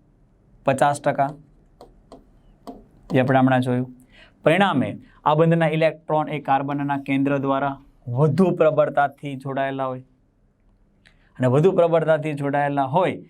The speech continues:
માટે આ ટાઈપની વસ્તુ હોય તો આ હાઇડ્રોજન બંધ જે છે એ પ્રોટોન તરીકે સરળતાથી દૂર થઈ જાય. તો આ બધી વસ્તુ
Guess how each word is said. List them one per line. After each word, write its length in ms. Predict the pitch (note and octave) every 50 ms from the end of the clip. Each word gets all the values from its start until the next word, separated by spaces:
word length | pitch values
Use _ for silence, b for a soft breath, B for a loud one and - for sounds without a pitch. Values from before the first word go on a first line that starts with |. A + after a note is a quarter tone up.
| B B _ -
માટે 140 | B2 - -
આ 260 | - - B2+ D3+ D#3+
ટાઈપની 360 | D#3+ D#3 D#3 C#3+ C#3+ D3 D3
વસ્તુ 380 | C#3 C3+ C3 C3 - _ C#3+ C3+
હોય 220 | C3+ C#3 C3+ B2+
તો 120 | B2+ -
આ 180 | - - C#3 D3
હાઇડ્રોજન 600 | B2 B2+ B2+ B2+ B2+ C3 C3+ B2+ C3 C3+ B2+ B2
બંધ 280 | A#2 A#2 A2+ A#2 A2+ A2+
જે 160 | A#2 A2+ A2+
છે 380 | A2+ - C3+ B2 B2 B2+ B2+ B B B B B B
એ 80 | A2 B2
પ્રોટોન 520 | - - C3 C3+ C#3 C#3 - E3+ E3+ D#3
તરીકે 400 | D3 B2+ A#2+ A2+ A2+ - - A2
સરળતાથી 640 | A2 - - D3+ E3+ F3+ F3+ F3+ D#3+ D3+ D#3 D#3+ D3+
દૂર 240 | D3 D3 D3 D3 D3
થઈ 180 | D3 D3 C3+ C3
જાય. 160 | C3+ C3+ C3 C3 - _ _ _ _ _ _ _ _ _ b b b b b b b b b b _ _ _ _
તો 80 | - -
આ 60 | -
બધી 460 | E3 F3+ F#3 F#3+ F#3+ D3+ - F3 F3
વસ્તુ 360 | D#3+ E3+ F3 F3 - E3 -